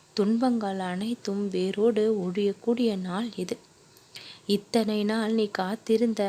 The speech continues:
அந்த நம்பிக்கை எப்பொழுதும் வீண் போகாது. உன் துன்பத்தின் கடைசி நாளாக இன்று என்னால் அறிவிக்கப்பட்டிருக்கின்றது. இனி நீ எதை வேண்டினாலும் அனைத்துமே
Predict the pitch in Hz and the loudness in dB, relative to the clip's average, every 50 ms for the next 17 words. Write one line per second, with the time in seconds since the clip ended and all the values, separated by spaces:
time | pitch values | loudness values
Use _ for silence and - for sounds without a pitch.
0 | 196 208 208 196 190 180 196 185 190 196 - - - _ _ _ _ _ _ - | 2 0 0 -2 -2 -2 -2 -2 -2 -4 -6 -10 -20 _ _ _ _ _ _ -20
1 | _ _ - - 190 185 185 208 220 226 247 240 - - - 214 208 208 220 240 | _ _ -4 2 2 2 4 2 2 0 0 -2 -2 -2 0 0 2 0 0 -4
2 | - _ _ _ _ - 196 190 180 185 - - 269 262 247 240 202 214 214 220 | -8 _ _ _ _ -2 0 0 0 -2 -2 0 2 4 4 4 2 2 0 0
3 | 226 196 196 208 226 233 226 - - 214 220 214 - 196 190 202 214 - - - | 0 2 2 2 2 2 0 2 2 2 2 2 0 -2 -2 -2 -2 -4 -6 -10
4 | - - - _ _ - - _ _ - - 180 175 175 180 - 190 190 208 202 | -10 -12 -20 _ _ -20 -20 _ _ -4 0 0 0 0 0 -2 0 0 0 0
5 | 233 220 214 - - 196 190 - - 185 180 190 196 196 - - 247 262 254 220 | 0 -2 -2 0 0 0 0 0 0 0 0 0 0 0 0 2 4 4 4 4
6 | 202 196 208 220 220 214 202 202 - 196 185 196 208 208 190 190 190 - 247 202 | 4 2 0 -2 -2 -2 -2 -2 0 0 2 2 2 0 0 -2 0 0 0 0
7 | 208 202 190 170 175 208 202 196 190 180 180 185 202 202 170 175 180 180 180 - | 0 0 0 0 0 0 0 0 0 0 0 2 0 0 0 0 -2 -4 -6 -8
8 | - 240 - - 214 208 - 226 208 214 202 - - - 196 208 208 226 214 214 | -8 -10 -6 -6 -4 -2 2 0 0 0 0 -6 -4 -2 -2 0 2 2 0 0
9 | - - - - - - - - - - - - - - - - - - - 214 | -2 -12 -14 -20 -20 -20 -20 -20 -20 -20 -20 -20 -20 -20 -20 -20 -6 0 4 6
10 | 220 226 240 233 220 208 208 202 196 190 185 190 240 233 220 226 233 202 208 202 | 8 8 8 8 8 6 4 4 4 4 4 6 6 6 6 6 2 2 4 6
11 | 226 262 254 247 254 240 226 220 214 208 202 208 208 220 226 208 185 185 196 214 | 6 6 6 6 6 6 6 4 4 4 4 4 4 4 2 2 2 2 2 2
12 | 240 233 - - 226 214 208 196 | 2 2 2 0 0 2 2 2